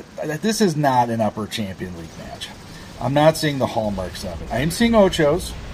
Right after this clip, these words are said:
I am seeing that, but I'm not seeing raptors everywhere. I'm not seeing maulers. What I'm seeing here are a lot of master, probably master league builds.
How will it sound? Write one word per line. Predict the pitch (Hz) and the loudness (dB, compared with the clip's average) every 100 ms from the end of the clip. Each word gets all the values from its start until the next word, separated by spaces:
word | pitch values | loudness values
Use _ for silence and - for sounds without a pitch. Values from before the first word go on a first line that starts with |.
| - | -6
I | 113 | -4
am | |
seeing | 117 135 | -4 -2
that, | 120 104 | -2 0
but | 110 | 0
I'm | |
not | 117 156 | 2 0
seeing | - 139 | 0 -4
raptors | 101 110 123 135 143 135 123 | 2 4 4 2 -4 -4 -2
everywhere. | 127 120 117 113 113 110 110 - - - - | -4 -2 -2 0 0 -2 -6 -10 -20 -20 -12
I'm | 95 | -2
not | 107 117 | 0 2
seeing | - 120 113 | 0 -2 2
maulers. | 113 113 113 113 110 107 104 - _ - - - - | 4 6 4 0 -4 -6 -8 -12 _ -20 -20 -16 2
What | 135 | 2
I'm | 135 | 2
seeing | 156 147 | 0 0
here | 131 131 123 | 0 0 2
are | 113 110 | 2 2
a | 107 | 2
lot | 104 107 107 | 4 4 0
of | 104 98 98 92 | -4 -4 -4 -2
master, | 107 113 127 - 139 | 0 0 0 -4 -8
probably | 127 160 160 | -2 0 0
master | 120 110 117 117 - | 0 0 0 -2 -6
league | 117 113 110 98 | -2 -2 -2 -4
builds. | 104 107 143 165 - | -2 -2 -4 -6 -12